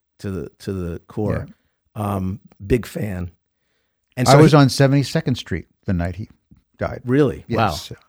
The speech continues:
Speaker 2: on the Upper West Side. And I think, uh, my then at the time wife, uh, and I saw the actual ambulance that went by.
Speaker 1: Oh, God.
Speaker 2: And that night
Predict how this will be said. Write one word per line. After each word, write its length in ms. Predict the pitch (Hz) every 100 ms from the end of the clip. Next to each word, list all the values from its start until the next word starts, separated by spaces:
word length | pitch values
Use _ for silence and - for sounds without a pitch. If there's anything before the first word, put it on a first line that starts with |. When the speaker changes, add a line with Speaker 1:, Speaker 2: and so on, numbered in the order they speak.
| _ 110
Speaker 2:
on 120 | 107
the 80 | 107
Upper 160 | -
West 220 | 107 104
Side. 260 | - 110 131 - _ _ _ _ _
And 260 | 104 95 95 -
I 120 | 107
think, 340 | - 127 -
uh, 320 | 117 104 101 -
my 420 | 101 101 98 98 -
then 360 | 98 113 113
at 140 | 110 110
the 80 | 101
time 320 | 107 104 101
wife, 460 | 101 110 113 - -
uh, 260 | 117 104 107
and 160 | 113
I 220 | 104 110 120
saw 360 | - 117 110
the 140 | 110 104
actual 320 | 110 - 107
ambulance 440 | 117 123 101 101 -
that 100 | 117
went 200 | 110 117
by. 260 | 117 139 -
Speaker 1:
Oh, 200 | 117 104
God. 220 | 92 104
Speaker 2:
And 60 | 104
that 160 | 117 113
night 380 | 117 123 120